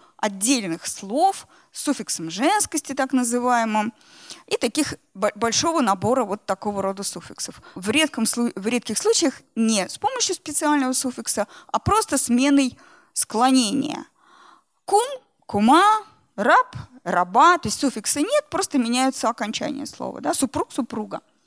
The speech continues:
Вторая стратегия появилась недавно по историческим меркам, ну, где-то век назад, когда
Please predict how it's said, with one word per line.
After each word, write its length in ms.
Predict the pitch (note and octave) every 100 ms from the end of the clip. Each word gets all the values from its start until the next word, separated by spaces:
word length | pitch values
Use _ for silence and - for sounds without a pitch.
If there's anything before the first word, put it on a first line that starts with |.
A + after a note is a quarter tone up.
| _ -
Вторая 480 | - G3 A#3+ C#4+ D4
стратегия 640 | - C4 C#4+ C#4 A3+ C4
появилась 640 | A#3 A#3 A3 C4 A#3 - - _ -
недавно 840 | A#3 G3+ A#3+ A#3+ A3 F#3+ F3+ G#3 -
по 160 | E3
историческим 760 | - G3 - F#3+ F#3 - G3 G3
меркам, 360 | F#3+ - E3
ну, 80 | B3
где-то 280 | C4 A#3 A3
век 340 | F#3 A#3+ G#3
назад, 520 | G#3 E3+ - - - - - - - _ -
когда 360 | D#3+ D#3 E3